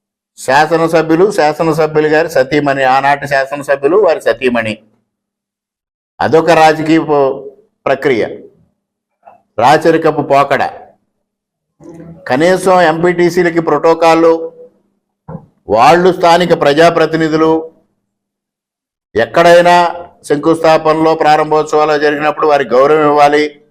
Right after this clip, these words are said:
వారిని కూడా కార్యక్రమాల్లో భాగస్వాములు చేయాలనే కనీస పరిజ్ఞానం లేకుండా అహంకారంతో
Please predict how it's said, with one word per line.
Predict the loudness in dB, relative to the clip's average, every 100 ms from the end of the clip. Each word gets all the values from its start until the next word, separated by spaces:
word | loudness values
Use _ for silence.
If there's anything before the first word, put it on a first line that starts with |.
| _ _ _ _ _ _ _ _ -2
వారిని | 2 2 0
కూడా | 0 2 2
కార్యక్రమాల్లో | 2 2 2 -2 0 0 0
భాగస్వాములు | 0 0 0 -2 -2 0 -2
చేయాలనే | 0 2 0 -2
కనీస | -2 -2 0 0 -2
పరిజ్ఞానం | 0 -2 0 0 0 2
లేకుండా | 2 2 0 0
అహంకారంతో | 0 -2 0 0 0 -2 -4